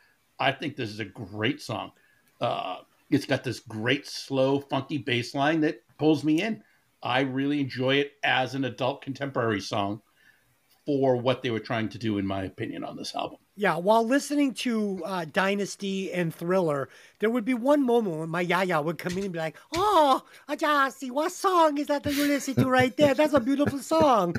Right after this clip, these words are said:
Speaker 2: And it was this one. So, Baby Be Mine.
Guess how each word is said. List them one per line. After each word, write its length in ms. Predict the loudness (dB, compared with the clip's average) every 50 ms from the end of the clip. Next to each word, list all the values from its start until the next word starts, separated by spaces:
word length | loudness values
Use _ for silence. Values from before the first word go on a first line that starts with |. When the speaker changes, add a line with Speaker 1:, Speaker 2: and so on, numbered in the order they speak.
| -8 -12 _ _ -4
Speaker 2:
And 160 | 0 0 2
it 120 | 2 2
was 180 | 2 0 0 2
this 240 | 2 2 2 0 -2
one. 300 | -4 -4 -4 -8 -10 -12 -16 -18 -18 _ _ _
So, 300 | _ 0 2 2 2 0 -4 -12 -18 -20 _ _
Baby 320 | 6 6 6 8 6 6
Be 160 | 6 4 4
Mine. 400 | 2 2 0 0 -4 -8 -10 -12